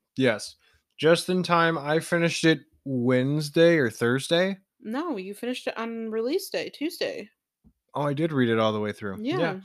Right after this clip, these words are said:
Speaker 1: Finished it Tuesday, started it Tuesday. It was a great experience. I enjoyed the book. I really didn't want to put it down. I did a whole reading vlog on it. Go check out Zach's books on YouTube. I will be,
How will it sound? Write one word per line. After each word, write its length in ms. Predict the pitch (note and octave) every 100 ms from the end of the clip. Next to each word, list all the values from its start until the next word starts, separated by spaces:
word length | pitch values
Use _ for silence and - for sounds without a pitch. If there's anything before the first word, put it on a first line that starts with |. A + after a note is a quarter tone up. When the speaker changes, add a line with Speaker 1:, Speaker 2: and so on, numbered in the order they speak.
| - - _ _
Speaker 1:
Finished 340 | E3+ F#3 F3+
it 100 | F3+
Tuesday, 600 | F#3+ F#3+ D#3+ F3+ F3 E3+
started 420 | D#3 - C#3 D#3+
it 140 | D3+ C3+
Tuesday. 560 | D#3 C#3+ D#3 D3 C#3+
It 960 | C#3+ _ _ _ _ _ _ _ _ -
was 120 | C3+
a 40 | E3
great 180 | F3+
experience. 500 | F3+ - F#3+ F3 G2+
I 100 | A#2
enjoyed 280 | A#2+ A#2 C3+
the 60 | B2+
book. 260 | B2+ C3
I 20 | B2+
really 260 | A#2 A#2+
didn't 140 | A#2+ B2
want 160 | A#2+
to 20 |
put 120 | A#2+ B2
it 60 |
down. 220 | C#3+ C#3+
I 60 | G#2
did 120 | A#2
a 60 | C#3
whole 140 | G3
reading 340 | G3+ A3+ B3 F#3
vlog 320 | C#3+ B2 A#2
on 140 | G#2+
it. 140 | G2 - _ _
Go 140 | - C3
check 200 | D#3+ D3+
out 240 | C#3 F#2+
Zach's 300 | C3 C#3+ -
books 300 | D3 C#3 -
on 320 | C3 C#3+ A#2+ - _ _ _
YouTube. 460 | A#2 C3+ C3+ C3 F#2 F#2+ _ -
I 140 | G#2 A2
will 140 | A2
be, 480 | G#2+ A2 A2 A2 G#2